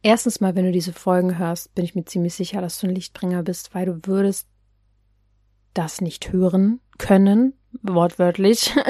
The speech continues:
<laughs> wenn du nicht in dieser Frequenz wärst. Dann ist jeder ein Lichtbringer von uns, der ein guter Mensch ist, im Sinne von, der in Freude und Liebe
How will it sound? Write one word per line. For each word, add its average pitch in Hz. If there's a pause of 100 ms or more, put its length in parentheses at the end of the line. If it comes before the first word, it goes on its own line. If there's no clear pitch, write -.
(180)
<laughs> -
wenn 196
du 190
nicht 185
in 185
dieser 175
Frequenz -
wärst. 190 (1080)
Dann 202 (920)
ist 240
jeder 233
ein 180
Lichtbringer 185 (300)
von 190
uns, 202
der 185
ein 185
guter 202
Mensch 180
ist, 151
im 190
Sinne 190
von, 196
der 190
in 185
Freude 190
und 175
Liebe 190